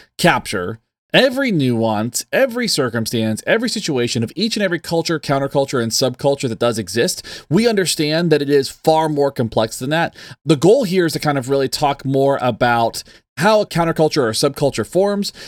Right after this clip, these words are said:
like, where it comes from and what that looks like. So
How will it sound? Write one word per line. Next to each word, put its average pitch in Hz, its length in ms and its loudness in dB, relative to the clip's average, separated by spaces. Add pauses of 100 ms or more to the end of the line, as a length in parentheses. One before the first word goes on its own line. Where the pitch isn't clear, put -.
like, 123 200 -2
where 156 180 4
it 123 80 -4
comes 143 240 -2
from 135 260 -2
and 117 120 -4
what 113 160 -2
that - 180 -2
looks 107 220 -4
like. 87 240 -4
So 147 260 0